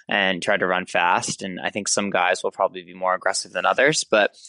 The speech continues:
I'd really like to just kind of keep all of the Americans in sight,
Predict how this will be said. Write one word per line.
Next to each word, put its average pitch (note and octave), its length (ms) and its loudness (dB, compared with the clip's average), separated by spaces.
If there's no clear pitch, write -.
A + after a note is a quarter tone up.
I'd A2+ 160 2
really A#2 220 4
like G#2 260 2
to G#2+ 120 -6
just - 320 -10
kind G2+ 160 -4
of F2+ 100 -12
keep G#2 300 -2
all G2+ 320 6
of F#2 100 -4
the G2 100 -2
Americans F#2+ 880 -4
in G2 160 -2
sight, G2+ 440 4